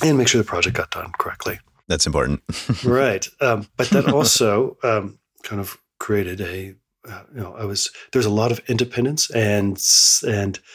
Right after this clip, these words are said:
Speaker 1: I only ate if I was doing projects. <laughs> So, so there is a, you know, there was already that kind of built-in need to, to, uh, to make something, or to make something that was profitable and that had a good foundation.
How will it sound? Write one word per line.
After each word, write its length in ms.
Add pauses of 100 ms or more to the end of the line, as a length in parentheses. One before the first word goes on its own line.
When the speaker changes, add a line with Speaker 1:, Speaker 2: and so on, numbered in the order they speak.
(400)
Speaker 1:
I 80
only 400
ate 260
if 120
I 80
was 140
doing 380
projects. 680
<laughs> 20
So, 640
so 240
there 160
is 100
a, 240
you 100
know, 120
there 160
was 220 (600)
already 600
that 240
kind 200
of 160 (720)
built-in 540
need 340
to, 480 (1000)
to, 340
uh, 180 (180)
to 140
make 340
something, 580
or 120
to 240
make 180
something 280
that 80
was 120
profitable 540
and 100
that 60
had 160
a 40
good 180
foundation. 560